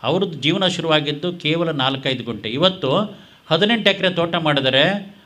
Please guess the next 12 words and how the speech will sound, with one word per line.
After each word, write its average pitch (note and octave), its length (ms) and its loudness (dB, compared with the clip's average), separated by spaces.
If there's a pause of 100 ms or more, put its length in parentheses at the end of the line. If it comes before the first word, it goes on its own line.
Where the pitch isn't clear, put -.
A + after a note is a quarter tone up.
(140)
ಒಳ್ಳೆ D#3+ 600 2
ಮನೆ C#3+ 240 0
ಕಟ್ಸಿದ್ದಾರೆ, C#3+ 720 -2
ಬಂಗ್ಲೋ C3+ 280 0
ಬಂಗ್ಲೋ A#2+ 320 -4
ಇದ್ದಂಗಿದೆ, G#2 500 -6 (280)
ಕೋಟ್ಯಾಂತರ F3 840 -2
ರೂಪಾಯಿ D3 240 -4
ದುಡ್ಡು B2+ 180 -8
ಮಾಡಿದ್ದಾರೆ. G2+ 400 -8
ಯಾವುದ್ರಲ್ಲಿ? D3 380 -2
ಶುಂಠಿಯಲ್ಲೇ. F3+ 680 -4